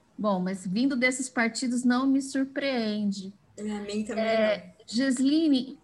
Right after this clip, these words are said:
Speaker 1: fala um pouco sobre a, essa questão do pessoal, né, de, de, de ser militante, de ter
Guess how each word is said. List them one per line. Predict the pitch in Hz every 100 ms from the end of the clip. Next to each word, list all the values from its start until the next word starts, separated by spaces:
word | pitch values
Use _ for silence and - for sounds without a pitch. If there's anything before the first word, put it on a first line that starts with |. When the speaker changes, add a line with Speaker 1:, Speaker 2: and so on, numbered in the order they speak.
| -
Speaker 1:
fala | - 285 466 571
um | -
pouco | 311 320 381 370 254 233
sobre | 233 - 254 254 220 247 262 254 240
a, | 220 220 220 -
essa | 214 226
questão | 247 226 - 240 240
do | 208 247
pessoal, | 254 247 - - 220 196 180
né, | 185 202 202
de, | 185 190
de, | 185 185 190 185
de | 180 190
ser | - 220 226 254
militante, | 240 226 226 202 214 233
de | 208 -
ter | - 214 247 254